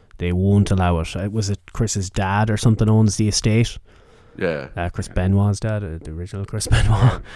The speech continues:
Speaker 1: um, owns, owns the estate, and we're like, "Nope, absolutely no way," and they pulled the plug on the movie, which, uh, I get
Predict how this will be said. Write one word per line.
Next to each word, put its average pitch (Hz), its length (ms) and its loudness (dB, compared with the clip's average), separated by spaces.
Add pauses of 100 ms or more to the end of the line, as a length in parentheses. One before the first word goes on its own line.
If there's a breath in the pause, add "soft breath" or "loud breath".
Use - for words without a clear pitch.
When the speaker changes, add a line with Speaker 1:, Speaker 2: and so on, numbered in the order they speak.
(140 loud breath)
Speaker 1:
um, 110 420 2
owns, 107 420 4
owns 117 280 2
the 107 100 0
estate, 107 320 0
and 98 80 -2
we're 92 60 -2
like, 87 180 -4
"Nope, 113 200 -2
absolutely 98 340 -4
no 98 160 2
way," 95 100 0
and 90 80 -2
they 90 60 -2
pulled 98 180 4
the 87 60 -4
plug 90 180 2
on 87 60 -2
the 78 80 -6
movie, 78 300 -4 (880 loud breath)
which, - 420 -2
uh, 87 540 -2 (440 soft breath)
I 87 160 -6
get 131 500 4